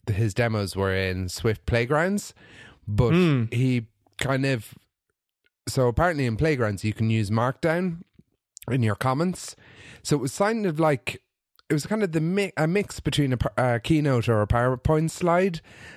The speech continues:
Speaker 1: and a live code editor. So it's really cool. So he had this kind of formatted text, you know, almost like
Speaker 2: Mm-hmm.
Speaker 1: his slides, and then he,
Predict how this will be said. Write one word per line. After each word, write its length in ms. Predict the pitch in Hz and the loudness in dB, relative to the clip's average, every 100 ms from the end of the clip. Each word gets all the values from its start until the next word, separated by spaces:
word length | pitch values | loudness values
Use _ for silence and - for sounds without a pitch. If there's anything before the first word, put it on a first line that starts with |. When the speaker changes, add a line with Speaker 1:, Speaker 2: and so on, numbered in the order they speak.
| - | -4
Speaker 1:
and 160 | 131 123 | 0 2
a 60 | 120 | 2
live 340 | 113 113 113 | 2 2 0
code 300 | - 117 110 | 2 2 4
editor. 540 | 139 160 180 226 226 - _ - - - - _ _ _ _ - | 2 0 -2 -2 -2 -6 _ -20 -20 -20 -20 _ _ _ _ -2
So 100 | 143 | 0
it's 100 | 143 | 0
really 400 | 180 240 202 170 | 0 0 2 0
cool. 240 | - 220 | 2 0
So 120 | 110 | 2
he 60 | 127 | 2
had 180 | 147 139 | 2 0
this 160 | 143 | -4
kind 160 | - 156 | -2 -4
of 60 | |
formatted 580 | 120 185 175 143 123 113 | 0 2 2 0 -2 -4
text, 640 | - 185 - - - - - | -2 -2 -2 -10 -14 -8 -2
you 100 | 143 | 2
know, 140 | 110 | 2
almost 320 | 101 110 104 | 2 0 0
like 200 | 175 139 | 2 2
Speaker 2:
Mm-hmm. 80 | 107 | 4
Speaker 1:
his 120 | 101 | 0
slides, 640 | 90 147 139 92 92 - - - | 0 0 2 0 -4 -10 -12 -4
and 240 | 107 104 | -2 2
then 480 | 120 117 110 107 101 _ - - - _ _ _ _ _ - | 2 2 2 0 -2 _ -20 -20 -20 _ _ _ _ _ -2
he, 220 | 110 113 | 2 2